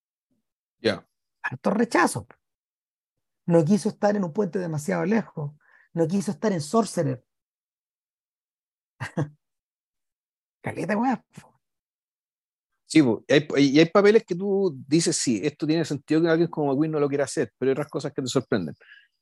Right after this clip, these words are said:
Speaker 1: ¿Cachai? E-, efectivamente, McQueen está pintado para Sorcerer.
Speaker 2: Totalmente, yo creo que
Speaker 1: Creo
Speaker 2: el
Speaker 1: yo.
Speaker 2: papel fue,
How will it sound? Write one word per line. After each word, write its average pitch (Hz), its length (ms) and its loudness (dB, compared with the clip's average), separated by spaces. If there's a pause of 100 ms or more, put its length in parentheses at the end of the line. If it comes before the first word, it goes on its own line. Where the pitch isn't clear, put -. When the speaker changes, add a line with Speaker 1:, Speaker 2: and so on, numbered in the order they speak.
(160)
Speaker 1:
¿Cachai? 143 280 4
E-, 113 260 -4
efectivamente, 147 520 2
McQueen 139 260 6
está 135 160 2
pintado 120 320 0
para 139 80 2
Sorcerer. - 400 -6 (1160)
Speaker 2:
Totalmente, 175 680 6
yo 156 100 4
creo 170 120 2
que 147 60 6
Speaker 1:
Creo 143 60 8
Speaker 2:
el 139 80 8
Speaker 1:
yo. 110 60 6
Speaker 2:
papel 175 160 2
fue, 175 260 -12